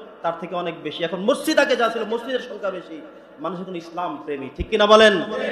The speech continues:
অর্থাৎ ইসলামের যে জোয়ার বাংলাদেশে আমরা দেখতে পাচ্ছি, আমরা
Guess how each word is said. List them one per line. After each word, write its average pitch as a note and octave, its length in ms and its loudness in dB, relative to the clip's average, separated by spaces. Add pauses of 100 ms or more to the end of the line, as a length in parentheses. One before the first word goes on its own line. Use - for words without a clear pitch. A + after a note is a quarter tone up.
(120)
অর্থাৎ A#3 180 4
ইসলামের D4 560 10
যে C#4 120 6
জোয়ার B3+ 320 8
বাংলাদেশে A#3+ 480 6
আমরা A3+ 160 6
দেখতে A3+ 400 8
পাচ্ছি, B3+ 560 4 (300)
আমরা F#3 240 0